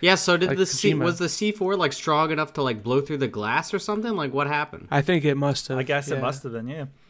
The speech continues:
Speaker 1: You'd
Speaker 3: 'Cause I
Speaker 1: think
Speaker 3: guess
Speaker 1: that
Speaker 3: Costello
Speaker 2: Also,
Speaker 1: you'd think their alien glass would be stronger than anything on Earth. I mean, the ship floated there without disturbing air,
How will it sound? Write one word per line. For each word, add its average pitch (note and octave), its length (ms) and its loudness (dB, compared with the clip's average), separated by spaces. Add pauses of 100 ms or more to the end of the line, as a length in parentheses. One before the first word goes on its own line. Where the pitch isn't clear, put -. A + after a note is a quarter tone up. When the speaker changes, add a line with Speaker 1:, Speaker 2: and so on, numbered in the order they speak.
(120)
Speaker 1:
You'd F3+ 140 4
Speaker 3:
'Cause - 100 2
I C4 40 8
Speaker 1:
think B3+ 80 6
Speaker 3:
guess A3+ 100 4
Speaker 1:
that A#3 80 10
Speaker 3:
Costello F#3 320 10 (120)
Speaker 2:
Also, - 240 -8
Speaker 1:
you'd F3+ 200 -4
think A3+ 220 -2
their F#3+ 160 4
alien F3 500 4
glass C3+ 400 2
would C3+ 100 -2
be B2 120 -2
stronger C#3 440 0
than A#2+ 220 -6
anything A#2+ 380 -4
on A2 120 -4
Earth. A2+ 280 -10 (640)
I D#3+ 80 0
mean, G#3+ 180 10
the F#3 60 6
ship B3+ 380 -2
floated G3+ 360 6
there D3 200 2
without C#3 420 0
disturbing E3 580 -2
air, D3 420 0